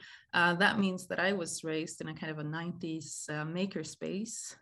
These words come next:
um, allowing me to experiment with electronics and computers from an early age, uh, while being, maybe having slightly different interests actually at heart. So the combination of using technology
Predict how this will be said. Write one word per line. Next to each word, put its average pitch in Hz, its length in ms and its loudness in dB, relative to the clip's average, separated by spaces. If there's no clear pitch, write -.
um, 151 720 -6
allowing 175 380 0
me 170 100 -4
to 170 140 -8
experiment 156 500 -6
with 160 160 -8
electronics 156 600 -8
and 156 100 -8
computers 160 580 -4
from 151 280 -8
an 151 100 -6
early 151 300 -6
age, 202 400 -4
uh, 165 260 0
while 180 400 4
being, 160 460 -6
maybe 247 280 4
having 190 480 0
slightly 190 360 -2
different 190 340 -2
interests 190 680 -2
actually 170 500 0
at - 80 -2
heart. - 380 0
So - 160 -2
the 185 80 -4
combination 196 960 0
of 156 460 -6
using 190 320 2
technology 170 1000 -2